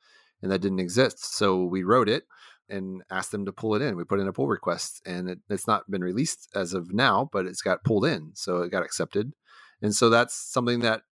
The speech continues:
you know, a client needed, and we're able to address that. So, like, not only can they talk to you as a developer and, like, maintaining their site and kind of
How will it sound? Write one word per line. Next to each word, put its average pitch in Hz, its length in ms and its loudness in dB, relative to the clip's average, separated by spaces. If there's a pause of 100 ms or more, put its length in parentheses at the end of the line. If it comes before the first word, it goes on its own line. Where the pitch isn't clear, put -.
(160)
you 123 100 -2
know, 104 80 4
a 101 60 0
client 123 380 -2
needed, 117 420 0 (560)
and 117 140 0
we're 113 200 6
able 110 200 2
to 110 400 -2
address 113 260 -4
that. 90 160 -4
So, 104 160 -2
like, 95 360 -2 (480)
not 113 200 4
only 135 240 4
can 117 140 -2
they 113 100 2
talk 104 240 -2
to 110 80 -8
you 110 520 2 (100)
as 101 280 0
a 92 640 0 (680)
developer 104 480 4
and, 95 140 -2
like, 85 200 -4
maintaining 98 500 -4
their 87 120 -4
site 104 320 0
and 107 100 -10
kind 92 160 -6
of 90 240 -8